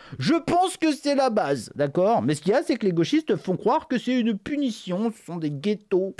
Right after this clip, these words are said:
euh, qu'on a mis en place pour, euh, pouvoir, euh, torturer ces gens socialement, en fait. On veut les torturer socialement. Venez,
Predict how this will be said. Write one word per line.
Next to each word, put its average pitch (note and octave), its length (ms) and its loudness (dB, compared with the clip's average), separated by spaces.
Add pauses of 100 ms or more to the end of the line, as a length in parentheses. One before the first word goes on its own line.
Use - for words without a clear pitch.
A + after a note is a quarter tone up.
(420)
euh, D3 180 4
qu'on F3 180 -4
a F3+ 100 0
mis G3 160 0
en G#3+ 80 0
place G3+ 380 0
pour, G#3+ 400 2
euh, D3+ 360 4 (420)
pouvoir, A3 600 2 (240)
euh, C3+ 240 -4 (100)
torturer G3+ 540 0
ces F#3+ 200 0
gens F3 200 0
socialement, C3+ 600 -2
en B2 40 -6
fait. A2 320 -12
On E3+ 80 0
veut G3 160 2
les A3 120 2
torturer E3+ 520 -2
socialement. C3+ 520 0
Venez, A3 520 2